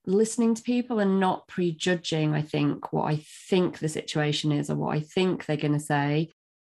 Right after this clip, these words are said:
A lot of what I do, I was just teaching a group of students at Plymouth University this morning on, uh, data and investigations in health. And a, a lot of what I do is based around data and figures and evidence. And, uh, my first degree was in science before I did a journalism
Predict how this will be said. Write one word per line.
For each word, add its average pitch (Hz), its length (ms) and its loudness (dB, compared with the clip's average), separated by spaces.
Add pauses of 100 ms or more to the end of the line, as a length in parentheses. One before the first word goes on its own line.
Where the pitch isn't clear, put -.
(120)
A 127 160 0
lot 220 140 2
of 196 120 -4
what - 100 0
I 190 140 2
do, 175 280 2
I 165 80 2
was 170 120 0
just 170 180 -6
teaching 170 600 0
a 175 100 -4
group 165 200 0
of 156 60 -8
students 160 480 0
at 160 100 -8
Plymouth 160 300 0
University 165 480 0
this 160 180 -6
morning 160 480 2 (320)
on, 156 220 0
uh, 156 200 0
data 160 360 -2
and 160 80 2
investigations 156 640 0
in 156 80 2
health. 156 320 2 (480)
And 175 140 2
a, - 240 -2
a 185 60 2
lot 190 120 2
of 196 140 -2
what 190 80 0
I 180 140 2
do 170 200 2
is 170 220 2
based 156 340 -2
around 151 280 0
data 151 340 0
and 156 160 -2
figures 147 400 -2
and 151 80 2
evidence. 151 580 0 (500)
And, 175 260 2
uh, 185 160 0
my 185 260 2
first 180 260 0
degree 175 200 0
was 160 120 -2
in 151 100 0
science 151 460 0
before 156 340 -2
I 151 60 2
did 151 160 -2
a 160 60 0
journalism 165 640 0